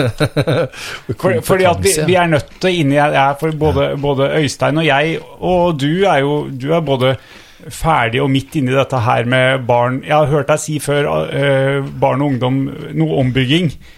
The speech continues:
Speaker 1: Ja.
Speaker 2: Det er noe ombygging som foregår.
Speaker 1: Ja,
Speaker 2: Og det trenger
Speaker 1: det er sant.
Speaker 2: Øystein og jeg å forstå, forstå litt mer av.
Speaker 1: <laughs> Ja, det blir jo
Speaker 2: Men,
Speaker 1: interessant.
Speaker 2: men, men,
Speaker 1: Mm.
Speaker 2: men, eh,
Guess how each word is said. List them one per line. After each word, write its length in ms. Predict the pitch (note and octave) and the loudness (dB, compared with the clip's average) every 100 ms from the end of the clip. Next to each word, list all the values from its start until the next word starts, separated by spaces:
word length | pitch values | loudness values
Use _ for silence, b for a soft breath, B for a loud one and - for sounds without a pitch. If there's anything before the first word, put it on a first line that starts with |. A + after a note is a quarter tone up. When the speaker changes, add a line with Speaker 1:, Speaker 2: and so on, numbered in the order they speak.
| - | -2
Speaker 1:
Ja. 80 | |
Speaker 2:
Det 40 | F#2 | 2
er 80 | D3+ | 2
noe 140 | F3 C#3+ | 2 0
ombygging 400 | C3 C#3 C3+ C3+ | 0 0 0 -2
som 80 | D3 | 0
foregår. 420 | D#3 C#3 E3 F3+ | 0 2 0 0
Speaker 1:
Ja, 240 | - A2 A#2 | 0 0 0
Speaker 2:
Og 120 | - | -2
det 140 | D#3 E3 | 0 0
trenger 220 | D#3+ D3 | 0 0
Speaker 1:
det 80 | C#3 | 2
er 80 | D3+ | 2
sant. 60 | - | 0
Speaker 2:
Øystein 180 | C3 | 0
og 60 | C#3 | 2
jeg 160 | B2+ B2 | 2 0
å 40 | |
forstå, 280 | D3 - C#3+ - | -2 -2 -4 -4
forstå 320 | - D3 - C3 | -4 -4 0 0
litt 220 | B2+ - | -2 -2
mer 160 | A#2 A2 | -2 0
av. 140 | C3 - B | 0 -2 B
Speaker 1:
<laughs> 200 | B - | B -6
Ja, 180 | - - D3 | -4 -2 -2
det 220 | - C#3+ | -4 -6
blir 100 | B3+ | -2
jo 60 | E3+ | 0
Speaker 2:
Men, 140 | G3 | 0
Speaker 1:
interessant. 460 | C3+ G2 B2 A2+ - | 0 -2 -2 -4 -2
Speaker 2:
men, 180 | F3+ F#3+ | -2 -2
men, 320 | F3 F#3 G3 | -2 -2 -2
Speaker 1:
Mm. 240 | F#3 D#3 | 0 0
Speaker 2:
men, 180 | E3+ F3 - | 0 -2 -6
eh, 420 | D#3 D#3+ E3+ | -8 -8 -8